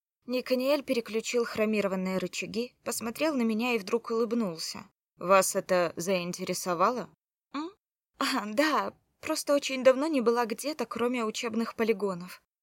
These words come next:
«Я про автомобиль. Хотите попробовать?» Он точно сумасшедший. «Я?» Взгляд скользнул по приборам. Назначения большей части кнопок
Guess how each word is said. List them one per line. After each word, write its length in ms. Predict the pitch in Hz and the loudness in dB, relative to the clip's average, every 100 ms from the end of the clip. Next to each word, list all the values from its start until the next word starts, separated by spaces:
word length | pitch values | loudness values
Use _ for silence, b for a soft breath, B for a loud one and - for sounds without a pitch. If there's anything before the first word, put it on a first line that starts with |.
| _ | _
«Я 220 | - 190 | -2 0
про 220 | 196 - 196 | 2 4 2
автомобиль. 640 | - 208 208 196 170 - _ _ | 2 -4 -2 -2 -4 -6 _ _
Хотите 440 | - 202 - 294 | -10 -8 -8 -8
попробовать?» 720 | 208 180 - 180 160 - - _ _ _ _ - | -6 -2 2 0 0 -16 -20 _ _ _ _ -6
Он 160 | 254 | -4
точно 360 | 226 208 - 214 | -4 -6 -6 -6
сумасшедший. 800 | - 214 226 - 117 - - - _ _ _ | -8 -8 -8 -10 -10 -12 -14 -18 _ _ _
«Я?» 380 | - 196 240 320 392 - _ _ _ | -14 4 8 8 6 -2 _ _ _
Взгляд 440 | 214 208 - 208 208 | -14 -10 -4 -4 -4
скользнул 480 | - 196 185 190 | -4 -6 -6 -8
по 120 | 185 196 | -8 -6
приборам. 580 | 208 185 180 180 170 - _ - | -4 -4 -4 -6 -10 -14 _ -4
Назначения 640 | 220 220 214 294 262 226 | -2 0 0 -2 0 2
большей 360 | 226 247 - | 2 0 -4
части 380 | 208 247 240 - | -6 -6 -6 -8
кнопок 560 | - 226 240 226 - | -8 -8 -6 -8 -10